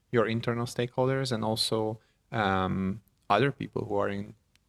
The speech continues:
touch with your brand, even your, uh, even your consumers, for example, or your buyers. You can just put out some, um, some stickers, for example, or some different tools and templates, even on your brand page,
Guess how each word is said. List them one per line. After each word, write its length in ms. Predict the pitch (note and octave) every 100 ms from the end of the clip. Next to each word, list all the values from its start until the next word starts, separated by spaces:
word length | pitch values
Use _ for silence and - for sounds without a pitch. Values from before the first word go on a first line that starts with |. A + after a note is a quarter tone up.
| _ _ -
touch 240 | G#2+ G2
with 100 | -
your 100 | -
brand, 300 | G#2+ G2+ G2+
even 300 | A#2 A2 A#2+
your, 440 | A2 G#2 G2+ G2 G2
uh, 180 | F#2+ -
even 220 | A2+ A2+
your 140 | G#2+ G2+
consumers, 600 | A2+ G2+ - D3+ A#2+ -
for 120 | G#2
example, 360 | G#2 G2 A2 G2+
or 160 | G2+
your 140 | G2+ G2
buyers. 580 | G2 G#2+ B2+ - - - _ _ _ _
You 120 | A2 A2
can 320 | A2+ G#2 G#2
just 240 | G#2 G2
put 160 | - A2
out 180 | G#2+ A2
some, 320 | A#2+ A2 G2+
um, 600 | G2 G2 F#2+ F#2 F#2+ F#2+ - _
some 480 | - - G2+ F#2+ F#2+
stickers, 480 | F#2+ - D3+ D#3 C#3
for 140 | -
example, 440 | C3 A#2+ A#2+ A#2 A#2
or 300 | A#2 A2+ G#2+
some 280 | - G#2 G#2 - _ -
different 360 | A#2+ A#2+ G#2+
tools 300 | - A#2 A#2
and 140 | A2+ A2
templates, 640 | A2+ A#2+ G#2 G#2 - -
even 220 | - A2+ A2+
on 120 | G#2+
your 140 | G#2
brand 340 | G2+ G2 A#2 -
page, 360 | D3+ D#3+ -